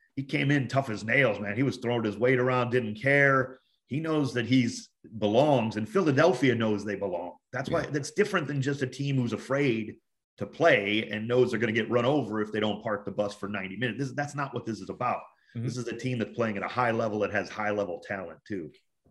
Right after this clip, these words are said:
Speaker 3: Yeah, if you're a player that's bought in, I mean, you know, we, this is always the At-, Atletico conversation with, with El Cholo and Diego
Speaker 1: Yes.
Speaker 3: Simeone. If you're bought into what Jim Curtin is saying, man, you love playing that style. You wanna go out there,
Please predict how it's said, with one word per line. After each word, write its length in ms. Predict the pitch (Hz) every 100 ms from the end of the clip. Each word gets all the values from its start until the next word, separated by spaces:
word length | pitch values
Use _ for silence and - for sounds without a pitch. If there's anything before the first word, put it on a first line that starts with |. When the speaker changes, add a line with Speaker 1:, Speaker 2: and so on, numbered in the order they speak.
| -
Speaker 3:
Yeah, 120 | 156
if 100 | 131
you're 120 | 233
a 40 | 277
player 240 | 190 208
that's 200 | 139 -
bought 300 | - 135 143
in, 220 | 185 135
I 100 | 123
mean, 160 | 127 131
you 40 |
know, 140 | 127 120
we, 180 | 127 123 - - -
this 160 | 131
is 100 | 123
always 260 | 131 127 120
the 220 | 123 120 -
At-, 140 | 123 - -
Atletico 720 | 123 135 151 156 - 107 92
conversation 640 | - 117 104 - 107 95 101
with, 220 | 104 - -
with 160 | 110 120
El 120 | 117
Cholo 340 | 143 131 123
and 100 | 117
Diego 200 | 117 120
Speaker 1:
Yes. 120 | -
Speaker 3:
Simeone. 360 | 117 123 143 104 _ - _
If 120 | 123
you're 120 | 180 269
bought 260 | 202 175
into 220 | 170 175
what 160 | 139 123
Jim 160 | 131 135
Curtin 280 | 135 123
is 160 | 120 -
saying, 360 | 123 120 104 98 _ _ _
man, 140 | 143 165
you 120 | 165
love 280 | 165 160 -
playing 240 | 147 139
that 160 | 127 113
style. 400 | 127 113 104 82 _ _
You 160 | 135 165
wanna 220 | 175 151
go 180 | 147 147
out 220 | 147 110
there, 320 | 135 131